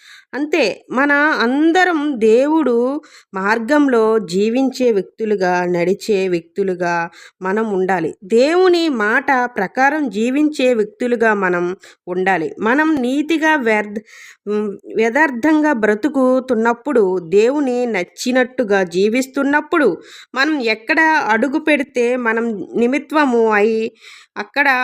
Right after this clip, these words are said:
ఆశీర్వాదాలు కలుగుతాయి, అక్కడ శాంతి సమాధానాలు కలుగుతాయి.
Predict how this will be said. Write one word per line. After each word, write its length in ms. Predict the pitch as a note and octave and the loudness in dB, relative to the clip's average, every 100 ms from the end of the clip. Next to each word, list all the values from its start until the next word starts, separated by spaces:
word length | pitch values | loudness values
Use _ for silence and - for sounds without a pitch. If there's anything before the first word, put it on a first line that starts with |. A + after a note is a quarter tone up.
| A#3 | -2
ఆశీర్వాదాలు 840 | G3+ G#3+ B3+ B3 A#3 A3 G#3+ G#3+ | -2 -2 0 2 2 2 2 2
కలుగుతాయి, 640 | G#3 G3+ F#3 F#3 F3 D#3+ - | 0 0 0 -2 -4 -8 -6
అక్కడ 320 | A3+ - D4+ D4 | -8 -2 0 0
శాంతి 580 | D4+ A#3+ A3 B3+ C#4+ | 0 0 0 0 -4
సమాధానాలు 800 | C#4 A#3+ G#3+ A3 A3 A3 A3 A3 | -2 0 2 2 2 2 4 2
కలుగుతాయి. 680 | C#4 A3+ F#3+ F3 F3 E3+ E3 | 0 0 0 -2 -4 -8 -10